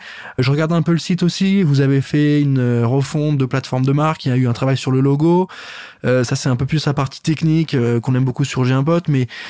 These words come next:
c'est important, euh, d'avoir cette réflexion-là auprès de la plateforme de marque, quel message je propose,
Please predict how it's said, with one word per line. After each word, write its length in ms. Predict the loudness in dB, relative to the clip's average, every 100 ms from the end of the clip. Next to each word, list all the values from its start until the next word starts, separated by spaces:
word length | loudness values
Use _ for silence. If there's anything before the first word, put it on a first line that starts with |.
| -12
c'est 180 | -4 0
important, 800 | 0 0 -4 -2 0 2 0 -2
euh, 380 | 0 2 2 2
d'avoir 320 | 2 0 -2
cette 520 | -4 -2 0 0 -2 -2
réflexion-là 600 | -2 0 -2 -2 -2 -4 -6
auprès 240 | -4 -2
de 40 |
la 60 | -2
plateforme 320 | -2 -2 0
de 60 | 2
marque, 260 | 0 -2
quel 100 | -2
message 300 | -2 -2 -2
je 100 | 0
propose, 600 | -2 -2 -2 0 2 0